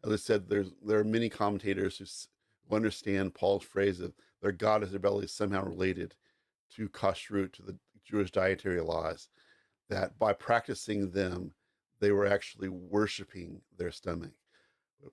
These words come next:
Paul exhorts his, his former pagans in Philippi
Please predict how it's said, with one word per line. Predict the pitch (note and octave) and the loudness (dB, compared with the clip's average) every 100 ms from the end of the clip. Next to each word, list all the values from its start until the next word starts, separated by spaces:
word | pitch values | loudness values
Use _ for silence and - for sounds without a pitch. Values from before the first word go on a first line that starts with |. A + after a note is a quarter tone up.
| _ | _
Paul | - D3 E3 | 0 4 4
exhorts | D3+ C#3+ C#3 - | 2 -2 -2 -4
his, | A2+ - - | -12 -12 -6
his | A2 G#2 | -6 -6
former | - - C3+ C3+ | -8 0 2 2
pagans | - - A#2+ A#2+ G#2 | 0 -2 -2 -2 -4
in | G#2 G2 | -4 -4
Philippi | G2+ G2 - E2 - | -2 -2 -4 -4 -6